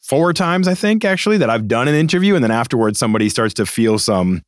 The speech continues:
guilt or a little bit of concern, and they're like, "Hey, could you maybe not air that?" And you know what?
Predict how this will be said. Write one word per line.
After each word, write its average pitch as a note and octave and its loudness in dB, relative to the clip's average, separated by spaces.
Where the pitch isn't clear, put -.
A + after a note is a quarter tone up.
guilt D#3+ -2
or G#2+ 0
a G2+ 2
little G#2 0
bit F#2+ 0
of G2+ -2
concern, G3+ 0
and D#3 2
they're A#2+ 2
like, G#2 0
"Hey, D3 2
could D#3 -2
you B3+ 2
maybe G3+ 2
not F3 0
air F#3 2
that?" F#3+ 0
And G#2 -2
you F#2+ -2
know G#2 0
what? G#2 0